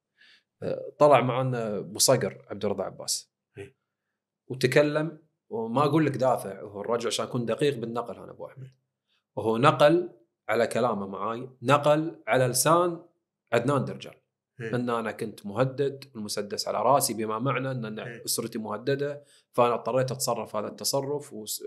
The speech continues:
Speaker 1: يعني سرقة الكؤوس و-، والأرشيف وملاحقة اللاعبين. أبو أحمد، أنت كنت بالغزو، لك أكيد، آه، آه، معلومات هالجانب هذا.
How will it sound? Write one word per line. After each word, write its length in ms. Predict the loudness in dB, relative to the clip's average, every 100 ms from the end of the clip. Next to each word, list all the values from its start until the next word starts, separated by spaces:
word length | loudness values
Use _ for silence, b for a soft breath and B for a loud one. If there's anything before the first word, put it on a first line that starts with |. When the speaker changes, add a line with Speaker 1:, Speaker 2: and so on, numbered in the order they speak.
| -4
Speaker 1:
يعني 360 | -2 -2 -4 -10 _ 0
سرقة 340 | 2 4 0 -6
الكؤوس 580 | -10 -6 -6 -6 -6
و-، 40 | -6
والأرشيف 920 | -6 -8 -10 -8 -6 -6 -6 -10 -10
وملاحقة 460 | -6 -6 -6 -10 -12
اللاعبين. 460 | -8 -6 -8 -12 -18 _ B B B B 6
أبو 140 | 8
أحمد، 340 | 8 2 -2 -4
أنت 180 | -6
كنت 220 | -8 -8 -8
بالغزو، 360 | -6 -4 -4
لك 280 | -6 -10 -10
أكيد، 420 | -10 -6 -6 -6
آه، 640 | -6 -6 -8 -12 -14 -16 -20 _ _ _ _
آه، 200 | -16 -14 -16 _ _
معلومات 640 | 2 2 2 -2 -6 -10 -14 _ _ _ _ -2
هالجانب 460 | 0 0 -2 -6 -16
هذا. 280 | -20 -20